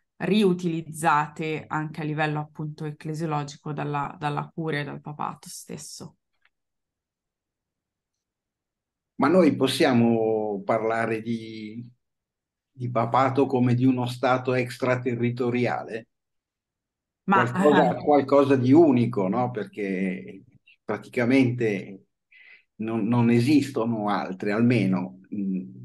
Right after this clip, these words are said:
Speaker 2: c'è l'impero che cerca di essere extraterritoriale, è l'unico che si può, per il resto poi la storia ci insegna che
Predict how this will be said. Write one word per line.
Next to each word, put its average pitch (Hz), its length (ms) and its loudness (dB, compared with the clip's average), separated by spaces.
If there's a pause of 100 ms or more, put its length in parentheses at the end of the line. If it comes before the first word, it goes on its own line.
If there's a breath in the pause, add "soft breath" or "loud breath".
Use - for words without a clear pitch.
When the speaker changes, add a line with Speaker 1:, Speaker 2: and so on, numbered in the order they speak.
(440)
Speaker 2:
c'è 117 240 0
l'impero 120 720 2
che 104 160 -4
cerca 107 480 -4
di 104 140 -4
essere 107 440 -2
extraterritoriale, 101 1400 -6
è 117 140 -10
l'unico 120 500 0
che 101 100 -12
si - 200 -14
può, 113 240 -4
per 107 200 -2
il 117 120 2
resto 131 420 0
poi 135 440 0 (720 soft breath)
la 113 140 -2
storia 120 520 2
ci 120 180 -4
insegna 120 580 -2
che 98 260 -4